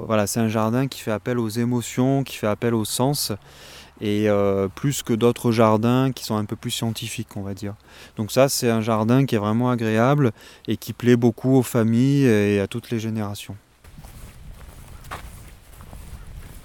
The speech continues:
Donc là, on est dans un autre jardin qui est le premier jardin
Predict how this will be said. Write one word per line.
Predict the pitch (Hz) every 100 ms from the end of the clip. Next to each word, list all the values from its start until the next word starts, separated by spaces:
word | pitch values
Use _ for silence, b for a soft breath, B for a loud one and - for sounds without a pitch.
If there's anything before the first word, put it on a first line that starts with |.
| - - - - - - - - - - - - -
Donc | 123 127
là, | 160
on | 160
est | 143
dans | 131 127 120
un | 117
autre | 143 - 147
jardin | 139 131 127 143 147
qui | -
est |
le | 104
premier | - - 160 175
jardin | 160 147 131 135